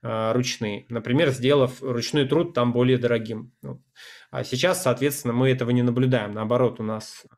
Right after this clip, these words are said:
да, есть население, кад-, когда дешевый труд, и автоматизировать вообще невыгодно, потому что, ну, зачем? Можно купить дешево людей.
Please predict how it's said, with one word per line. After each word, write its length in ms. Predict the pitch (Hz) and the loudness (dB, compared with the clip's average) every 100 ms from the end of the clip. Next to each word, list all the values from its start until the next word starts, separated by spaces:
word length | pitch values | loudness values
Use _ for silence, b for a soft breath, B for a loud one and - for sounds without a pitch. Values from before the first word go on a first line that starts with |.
| _ - | _ -16
да, 360 | 123 123 123 B B - | -10 -8 -10 B B -2
есть 240 | 131 131 | 0 2
население, 600 | 131 127 143 139 123 120 | 0 2 4 4 4 2
кад-, 320 | 120 127 127 127 | 0 -2 -4 -2
когда 240 | 123 127 | 0 2
дешевый 480 | 127 127 156 135 127 | 2 2 4 4 4
труд, 300 | 185 262 254 B B - | 4 2 2 B B -2
и 180 | 131 | 2
автоматизировать 680 | 131 131 147 135 196 214 127 | 2 2 0 0 2 4 2
вообще 220 | 143 131 143 | 0 0 0
невыгодно, 560 | 120 117 110 110 123 - | 0 -2 -4 -6 -10 -14
потому 260 | - 117 120 | -12 -10 -10
что, 180 | - | -6
ну, 240 | 120 135 110 | -4 -2 -2
зачем? 460 | 123 127 120 110 B B 123 | -2 -2 -4 -6 B B -2
Можно 280 | 131 127 | 0 0
купить 340 | 117 117 151 127 | -2 -4 -4 -2
дешево 520 | 120 120 113 107 123 - | -4 -4 -8 -12 -12 -8
людей. 380 | 113 113 110 | -6 -6 -8